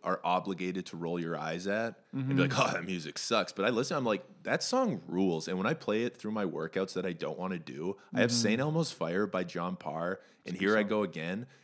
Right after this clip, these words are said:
Speaker 1: And that used to be stuff I'd laugh at, like, "Oh, isn't this lame?" No, that song rules. So I, I don't consider that a hot take. I'll give my hot take, and I know you have one. We obviously talk about basketball a lot. I think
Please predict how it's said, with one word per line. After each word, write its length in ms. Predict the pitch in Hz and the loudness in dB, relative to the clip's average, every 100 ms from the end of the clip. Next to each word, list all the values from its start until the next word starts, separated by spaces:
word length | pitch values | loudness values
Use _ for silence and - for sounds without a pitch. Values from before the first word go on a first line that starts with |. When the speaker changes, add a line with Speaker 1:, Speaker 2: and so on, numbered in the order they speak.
| _ | _
Speaker 1:
And 80 | 92 | -2
that 140 | 104 113 | 0 0
used 160 | 117 | -2
to 60 | 120 | -2
be 80 | 113 | -2
stuff 260 | - 101 95 | -2 0 0
I'd 120 | 85 | -2
laugh 340 | 78 90 - | 0 -2 0
at, 40 | 87 | -2
like, 140 | 87 | 2
"Oh, 220 | 123 127 | 4 6
isn't 180 | 120 107 | 4 0
this 160 | 104 101 | -2 0
lame?" 160 | 90 | 0
No, 120 | 87 | 0
that 120 | 87 123 | 0 2
song 240 | 185 110 | 0 2
rules. 280 | 90 90 80 | 4 4 4
So 60 | 131 | 4
I, 100 | 175 160 | 6 6
I 40 | |
don't 80 | 202 | 6
consider 280 | 151 123 110 | 6 6 6
that 60 | |
a 40 | 95 | 6
hot 180 | 92 - | 2 0
take. 280 | 92 87 | -2 0
I'll 100 | 107 | 2
give 120 | 156 127 | 2 4
my 140 | 104 | 4
hot 200 | 95 92 | 2 2
take, 180 | 92 87 | 0 -2
and 100 | 95 | -2
I 20 | |
know 100 | 101 | -2
you 100 | 98 | -2
have 100 | 87 | -2
one. 280 | 90 90 95 - - - - _ _ _ _ _ _ | -2 -2 -4 -8 -20 -20 -20 _ _ _ _ _ _
We 120 | 92 101 | 4 4
obviously 320 | 104 95 104 | 4 2 2
talk 80 | 101 | 4
about 160 | 95 | 2
basketball 480 | 82 82 - 98 101 | 2 0 0 0 2
a 60 | 104 | 2
lot. 280 | 107 110 - _ _ _ _ _ _ _ _ _ _ | 2 0 -4 _ _ _ _ _ _ _ _ _ _
I 160 | 90 110 | 4 4
think 640 | 135 151 139 143 - - | 4 0 -2 -2 -6 -10